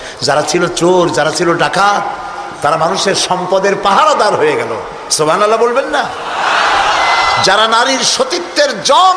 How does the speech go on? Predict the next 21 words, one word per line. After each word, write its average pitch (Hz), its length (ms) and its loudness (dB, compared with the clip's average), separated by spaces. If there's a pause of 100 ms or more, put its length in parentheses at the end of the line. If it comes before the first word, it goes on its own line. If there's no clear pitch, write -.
(120)
ছিল, 214 300 -4 (920)
তারা 143 200 0
নারীর 151 320 -2 (160)
সতীত্বের 147 580 -4
সংরক্ষণকারী 147 1000 -2
হয়ে 127 220 0
গেল। 123 260 0 (600)
যারা 202 380 4 (540)
যারা 233 460 2 (260)
সুদভিত্তিক 220 920 -4
অর্থনীতি 208 600 -2
দিয়ে 196 380 0 (460)
গোটা 165 360 2
সমাজের 175 540 0
সম্পদকে 196 760 -2
কক্ষিগত 254 720 -2
করেছিল, 185 480 0 (460)
তারা 151 180 2
কোরআনের 185 460 0 (140)
সংস্পর্শে 160 640 -2
এসে 147 380 2